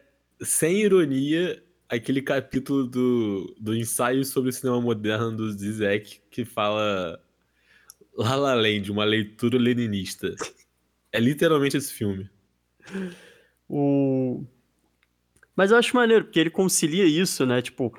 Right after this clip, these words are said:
Speaker 2: é um mundo pós-apocalíptico, <laughs> pós-apocalíptico não, um mundo cyberpunk, apocalíptico, todo gore, porque é tudo efeito prático, né? Então tudo é meio nojento.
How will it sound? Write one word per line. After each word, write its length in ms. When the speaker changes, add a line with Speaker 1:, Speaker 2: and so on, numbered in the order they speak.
Speaker 2:
é 60
um 400
mundo 380
pós-apocalíptico, 1600
<laughs> 40
pós-apocalíptico 920
não, 100
um 40
mundo 220
cyberpunk, 1200
apocalíptico, 1160
todo 300
gore, 340
porque 200
é 20
tudo 260
efeito 340
prático, 520
né? 120
Então 220
tudo 240
é 40
meio 160
nojento. 420